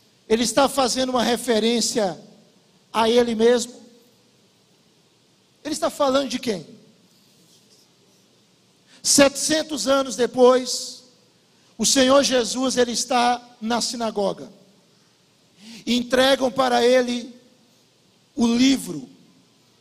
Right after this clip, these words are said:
o Antigo Testamento, para ele ler. E ele lê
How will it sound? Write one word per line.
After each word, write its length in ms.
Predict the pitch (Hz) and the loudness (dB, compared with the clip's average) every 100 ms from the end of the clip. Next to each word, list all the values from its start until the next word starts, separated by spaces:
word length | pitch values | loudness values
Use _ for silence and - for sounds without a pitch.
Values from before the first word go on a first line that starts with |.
| _ _ _ _ _ _ | _ _ _ _ _ _
o 160 | 208 240 | 4 4
Antigo 440 | 233 - 294 285 | 4 0 0 0
Testamento, 840 | 277 262 - 262 226 226 214 170 - - - _ | 0 0 0 -2 0 0 -2 -8 -16 -20 -20 _
para 320 | 233 226 226 | 0 2 2
ele 200 | 214 220 | 0 0
ler. 440 | 214 185 156 - - - _ _ _ _ _ _ _ _ - - | -2 -2 -4 -10 -20 -20 _ _ _ _ _ _ _ _ -20 -10
E 140 | 220 226 | 0 4
ele 240 | 254 262 | 4 4
lê 500 | 233 233 247 254 254 | -2 -2 0 0 -2